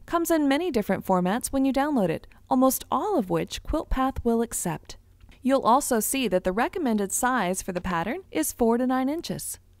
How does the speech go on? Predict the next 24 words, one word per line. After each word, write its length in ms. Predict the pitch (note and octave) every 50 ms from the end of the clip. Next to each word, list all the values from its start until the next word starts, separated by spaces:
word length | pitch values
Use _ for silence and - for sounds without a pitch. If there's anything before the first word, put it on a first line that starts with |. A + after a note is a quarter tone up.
| - - _ _
Now, 340 | C4+ B3+ C4 C4+ C#4 C#4+ - -
let's 380 | - C4 C4+ C#4+ D#4 D#4 - -
take 180 | - F4+ -
a 60 | D#4 C4+
look 280 | A3+ G3+ F#3+ G3+ - - -
at 120 | - F3
how 380 | D#3+ - - - A#3 C4+ D4+ E4+
to 120 | - - E4
download 480 | - C4 A#3+ B3 B3+ B3 B3 B3 B3
a 40 | A#3
freebie 480 | F#3+ - - - A3+ A#3 A#3 G#3+ A#3+ G#3+
design 500 | A#3+ A#3 G#3 G#3 G3+ G3 G3 G3+ G#3+ A3
and 180 | G#3 F3 D#3+
bring 240 | D#3 F#3 A3 A#3 B3
it 120 | B3+ B3+ -
into 260 | G3+ G#3 G#3+ - G3+
QuiltPath. 640 | - - G3 F3+ - - E3 D3 C#3+ C#3+ - - - - _ - - - -
Tap 280 | - - C4+ D#4 F#4 - - -
on 320 | B3+ B3 C4 C#4+ D4+ C#4
the 80 | A3 F3+
Free 320 | - - - A#3+ C4 C#4+ D#4 -
Items 400 | B3 B3 A#3+ B3+ B3+ B3+ A#3+ -
menu 300 | A3 G#3+ G#3 G3+ F#3+ F3+
button. 420 | F3 F3+ D#3 - D#3+ D#3+ D#3+ E3